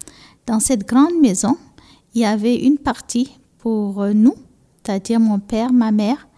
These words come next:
euh, mes quatre f-, frères et sœurs. Et puis, euh, il y avait une partie,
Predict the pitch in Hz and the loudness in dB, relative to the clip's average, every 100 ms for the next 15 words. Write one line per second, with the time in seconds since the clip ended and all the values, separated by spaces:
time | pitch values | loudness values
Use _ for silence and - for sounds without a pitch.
0 | _ _ _ _ _ - 214 208 208 208 | _ _ _ _ _ -8 -4 -2 -2 0
1 | 202 202 262 - - - - - 240 226 | -2 -4 -8 -8 -18 -18 -18 -4 -2 -2
2 | - 190 - 220 339 - _ _ _ _ | -2 -6 -4 -4 -4 -10 _ _ _ _
3 | _ _ _ _ _ - 220 - 262 277 | _ _ _ _ _ -8 -8 -6 -2 0
4 | 269 226 208 180 220 214 220 240 233 240 | 0 0 0 0 -2 -2 0 0 2 2
5 | 240 226 - - 277 | 2 -4 -8 -2 0